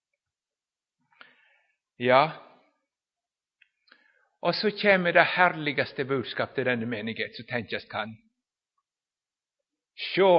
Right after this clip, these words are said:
jeg vet om gjerningene dine», sier han. Og det kan jo, kan jo være urovekkende, da.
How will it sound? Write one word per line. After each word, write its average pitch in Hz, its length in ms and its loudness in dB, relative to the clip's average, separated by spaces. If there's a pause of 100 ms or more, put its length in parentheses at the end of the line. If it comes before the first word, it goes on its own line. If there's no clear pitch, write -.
(460)
jeg 143 160 2
vet 170 240 6
om 156 100 -2
gjerningene 135 540 2
dine», 120 160 -2
sier 110 220 -2
han. 104 160 -10 (260)
Og 123 100 -10
det 156 200 6
kan 196 180 2
jo, 190 140 2 (680)
kan 185 240 0
jo 180 160 0
være 175 380 6 (340)
urovekkende, 214 720 0
da. 131 140 -2